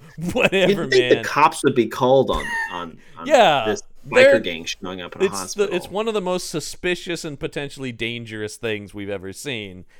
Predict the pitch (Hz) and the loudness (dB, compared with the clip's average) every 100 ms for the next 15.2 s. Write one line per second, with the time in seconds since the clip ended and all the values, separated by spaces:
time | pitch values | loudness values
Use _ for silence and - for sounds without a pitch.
0 | - - 156 147 - 151 147 - 120 107 | -16 -6 -4 -4 -2 0 0 -4 -12 -8
1 | 98 92 - 107 95 92 - - 127 - | -8 -8 -14 -18 -16 -16 -16 -18 -20 -20
2 | - - - - - - 127 131 - 113 | -20 -20 -20 -20 -20 -10 -8 -8 -12 -14
3 | 104 98 107 101 95 95 - - 131 151 | -14 -14 -12 -10 -12 -14 -14 -12 -2 0
4 | 156 139 151 185 180 151 151 143 120 123 | 0 4 6 6 4 2 0 0 -4 -4
5 | 123 117 110 95 110 113 131 143 151 127 | -4 -8 -10 -8 -8 -8 -12 -10 -6 -6
6 | 127 127 127 110 104 98 - - - - | -6 -6 -6 -8 -12 -14 -14 -20 -12 -4
7 | 113 104 104 104 101 113 104 107 110 92 | -2 -2 -4 -6 -6 -6 -6 -10 -10 -6
8 | 110 110 104 - 107 92 92 92 95 - | -4 -2 -4 -6 -4 -4 -4 -8 -16 -12
9 | 120 107 87 80 - _ _ _ _ _ | -8 -8 -8 -12 -16 _ _ _ _ _
10 | 123 127 131 110 135 127 123 120 _ - | -8 -6 -4 -4 0 2 2 0 _ -8
11 | - 208 196 185 147 - 180 175 165 139 | -2 0 2 0 0 -2 -4 -4 -8 -8
12 | 123 139 - 151 139 127 113 107 120 123 | -4 -6 -4 -4 -4 -4 -6 -8 -8 -6
13 | 131 120 110 - 110 - 107 107 110 104 | -8 -8 -10 -12 -10 -4 -4 -6 -10 -8
14 | 95 98 98 92 90 - 90 90 85 80 | -8 -8 -8 -10 -10 -12 -14 -14 -14 -16
15 | 82 120 | -20 -20